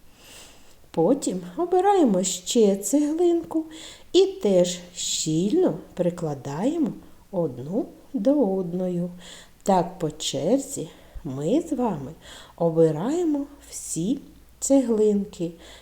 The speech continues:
і будуємо дуже гарний і дуже довгий парканчик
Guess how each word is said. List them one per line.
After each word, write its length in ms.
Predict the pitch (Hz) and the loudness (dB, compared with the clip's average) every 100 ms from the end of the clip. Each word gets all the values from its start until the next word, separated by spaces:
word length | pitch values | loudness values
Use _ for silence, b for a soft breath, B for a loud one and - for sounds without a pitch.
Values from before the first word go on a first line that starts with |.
| B - | B -2
і 120 | 180 | -2
будуємо 960 | 151 143 135 131 202 320 320 180 165 170 B - - | -2 -6 -8 -4 2 4 4 0 -4 -10 B -10 -8
дуже 500 | 131 156 156 156 143 139 | -6 -4 -4 -6 -10 -10
гарний 600 | 131 170 277 277 160 139 B B B | -10 -4 -2 -2 -4 -6 B B B
і 120 | 208 202 | -2 0
дуже 360 | 185 190 147 | 0 0 -4
довгий 640 | 135 135 220 349 151 143 - - - | -4 -2 0 -2 -4 -10 -10 -18 -12
парканчик 840 | 147 127 - 135 165 190 - 208 | -10 -10 -12 -6 -2 -2 -4 -10